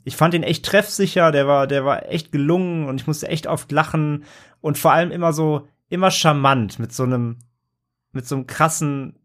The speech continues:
Augenzwinkern. Generell der ganze Film sowieso ist ja, äh, so viel gut von vorne bis hinten so, ne? Also ist ja wirklich,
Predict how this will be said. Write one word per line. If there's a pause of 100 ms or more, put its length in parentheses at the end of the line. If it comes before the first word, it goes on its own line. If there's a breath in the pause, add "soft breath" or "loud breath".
(160)
Augenzwinkern.
Generell
der
ganze
Film
sowieso
ist
ja,
äh, (640)
so
viel
gut
von
vorne
bis
hinten
so,
ne?
Also
ist
ja
wirklich,